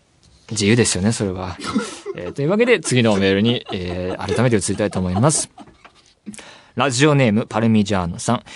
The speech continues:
内山さん、こんばんは。私には何年も抱えている小さな悩みがあります。内山さんにプロファイリングしてほしいと思い、今回メールさせていただきました。あ、顔文字がついてますね。えー、悩みというのは、中学時代からの友人の遅刻やドタキャンについてです。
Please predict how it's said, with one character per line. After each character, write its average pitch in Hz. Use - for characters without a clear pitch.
内 -
山 139
さ 117
ん、 107
こ 104
ん 95
ば 92
ん 101
は。 120
私 139
に 147
は 107
何 180
年 135
も 107
抱 104
え 95
て 104
い 98
る 95
小 208
さ 156
な 117
悩 107
み 107
が 95
あ -
り -
ま 139
す。 -
内 156
山 180
さ 170
ん 175
に 185
プ -
ロ 156
フ 156
ァ 151
イ -
リ 147
ン 143
グ 143
し -
て 151
ほ 139
し 143
い -
と 101
思 101
い、 143
今 123
回 92
メ 101
ー 104
ル 110
さ 113
せ -
て 180
い 175
た 113
だ 98
き -
ま 95
し -
た。 -
あ、 -
顔 95
文 92
字 87
が 85
つ -
い -
て -
ま -
す -
ね。 101
え 123
ー、 117
悩 151
み 220
と 139
い 110
う 98
の 90
は、 127
中 247
学 220
時 196
代 160
か 123
ら 107
の 90
友 123
人 110
の 110
遅 -
刻 135
や 127
ド 123
タ 170
キ 170
ャ 165
ン 156
に 151
つ -
い -
て -
で 151
す。 -